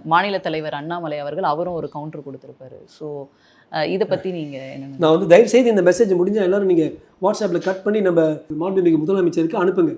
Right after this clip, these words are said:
Speaker 2: ஆனா நான் உங்க இடத்துல இருந்து நாங்க என்ன பண்ணுவோம்னா, இந்த சி ஏ ஏ வரவேற்று அங்க முப்பதாயிரம் பேரும் அவங்க எல்லாருக்கும் இந்திய பாரத நாட்டுடைய குடியுரிமை பெறட்டும்.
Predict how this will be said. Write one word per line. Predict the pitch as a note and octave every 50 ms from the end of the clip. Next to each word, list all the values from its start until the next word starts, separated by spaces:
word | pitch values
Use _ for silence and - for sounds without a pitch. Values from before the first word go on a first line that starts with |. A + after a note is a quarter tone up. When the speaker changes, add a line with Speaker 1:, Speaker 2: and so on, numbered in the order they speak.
| - -
Speaker 2:
ஆனா | - A3+ B3+
நான் | A3 B3+ B3+
உங்க | B3 A3+ A3
இடத்துல | A3 A3 A3+ G#3 F#3+
இருந்து | F#3+ G3 F#3+ F3+
நாங்க | E3+ E3+ F3+
என்ன | F#3+
பண்ணுவோம்னா, | E3+ F3+ D#3+ D#3+ D3+ D3 D3+ E3 E3+ D#3+ D#3 - - _ _ _ _ _ _ _ _ _ _ -
இந்த | F3 F3 E3+ E3+
சி | E3 - - A3+ A3+ G#3+
ஏ | G3+ F3 E3
ஏ | E3+ F#3 E3 E3 E3 - - - _ _ - D3+ C#3
வரவேற்று | D#3+ E3 F3 F#3+ F3+ F3 D#3 - - E3+ F3 E3 B2+ G#2 - - _ _ _ _ _ _ _
அங்க | - F3 F3 F3+ E3 D#3+
முப்பதாயிரம் | D#3 D#3+ D#3 D#3+ - A#3+ A#3+ A3 A3 G#3 F#3+ F3 E3 D#3 D#3
பேரும் | E3+ F3 E3 E3 E3 D#3+ E3 E3 - _ _ _ _ _ _ _ _ _ _ _ _ _
அவங்க | - D#3+ E3 E3+
எல்லாருக்கும் | D#3+ D#3 F3+ G3+ F#3+ F#3 F#3+ C4 C#4+ C4 -
இந்திய | - F#3 G#3 G#3+ A3 G#3 E3+
பாரத | D3+ D#3 F3+ G#3 G3+ G3
நாட்டுடைய | F#3+ F#3 F3+ F3+ E3 E3+ G3 B3+ C#4 - - -
குடியுரிமை | - G#3+ G#3 A3 G#3 F#3+ F#3+ A3 A#3
பெறட்டும். | - B3 C4 A3+ G3 F3 - -